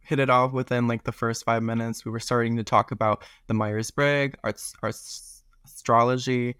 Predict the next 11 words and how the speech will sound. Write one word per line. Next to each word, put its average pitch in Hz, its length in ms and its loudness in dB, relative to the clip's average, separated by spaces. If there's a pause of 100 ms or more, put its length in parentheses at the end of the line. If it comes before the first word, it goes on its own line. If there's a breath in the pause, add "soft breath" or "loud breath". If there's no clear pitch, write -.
(680 soft breath)
and 131 140 -6
all 123 280 0
of 135 100 -2
our 131 400 0
personality 127 720 0
stuff 113 340 -4
was - 400 -12 (180)
so 135 480 0
interconnected. 123 800 -2
We 123 80 -6
were 117 320 -2